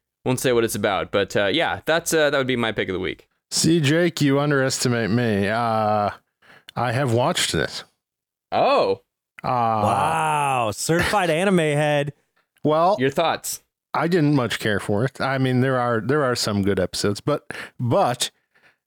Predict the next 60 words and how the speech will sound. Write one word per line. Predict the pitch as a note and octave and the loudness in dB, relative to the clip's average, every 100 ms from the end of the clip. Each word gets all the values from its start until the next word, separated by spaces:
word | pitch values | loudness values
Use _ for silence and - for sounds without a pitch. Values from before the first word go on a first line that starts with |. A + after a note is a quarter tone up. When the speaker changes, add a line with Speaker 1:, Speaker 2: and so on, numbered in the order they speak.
| - | -4
Speaker 2:
and, | C#3 B2 | -2 2
and | C3 B2 | 2 2
this | F3+ B2+ | 2 0
is | A#2 | 0
where | A#2+ | 0
I | G#2+ | 2
really | A2 D#3 A2+ | 2 0 0
get | G2+ F2 | -2 -2
fucking | - G#2 G2 F#2 - - _ _ _ _ B2+ | -4 -2 -2 -6 -14 -20 _ _ _ _ -2
rocks | B2 B2 - | 0 -2 -2
thrown | - A#2 G#2 | -2 0 0
at | G2 | 0
me. | G#2+ A#2+ - - - - | -2 -4 -12 -16 -16 -8
I, | B2 B2 C3 | -4 -4 -4
I | C3 | -4
probably | D3 F#3 G3+ | -2 0 2
didn't | B2+ C3+ B2 | 2 2 2
like | D3+ | 2
it | C#3 | 0
that | B2+ A#2+ | 0 0
much | A#2+ - - - | 0 -2 -6 -2
because | C#3 C#3+ | 0 2
I've | D3+ E3 | 2 2
read | C3+ G3+ | 0 2
all | B2 F#2 | 0 0
of | F2 | -2
these. | F#2 D#2 - - | -4 -4 -4 -2
<laughs> | - - - - - - - - _ _ _ _ _ - | 0 0 -2 -6 -10 -10 -18 -20 _ _ _ _ _ -2
Speaker 3:
Oh, | E3 G3 G#3 | 0 0 2
shit. | F3+ - E3 A3+ A#3 | 0 0 0 2 2
You're | F#3+ F#3 | 2 2
a | D#3+ | 2
manga | D3 E3 F#3+ G#3+ A#3+ | 2 2 0 2 4
head, | A#3 B3 C4 B3 | 4 4 2 -2
too? | - G#3+ B3+ D#4+ F#4 _ _ - | 0 2 4 4 2 _ _ -4
Speaker 2:
I, | C#3+ C#3+ | 0 0
Speaker 3:
Are | G3+ | 0
Speaker 2:
I | - | 2
Speaker 3:
you, | |
Speaker 2:
am | F#4 | 2
Speaker 3:
are | - B2+ | 2 2
Speaker 2:
not | D#4+ E4 F3 | 2 2 2
Speaker 3:
you | |
Speaker 2:
a, | E3 | 0
I'm | C#3 C#3 | 0 0
not | E3+ F3 | 2 2
a | |
manga | D#3 D#3+ E3+ E3+ B2 | 2 4 2 2 0
head, | G2 A#2 A2 | 0 0 0
but | A2 A#2 | 0 0
I | B2 | 0
am | F#3+ | 0
a | D3 | 0
Junji | G#2+ D3+ D#3+ B2+ | 0 0 2 2
Ito | C#3 D#3+ C#3+ B2 G2 | 2 2 2 2 2
head | F#2 F#2+ F2 - | 0 -2 -4 -8
'cause | G#2 F#2+ - | -8 -6 -4
the | A2+ A#2 | -2 -2
guy's | B2+ B2 A2+ - | -2 0 -2 -2
fucking | A#2+ - G#2 G2+ | -4 -4 -2 -2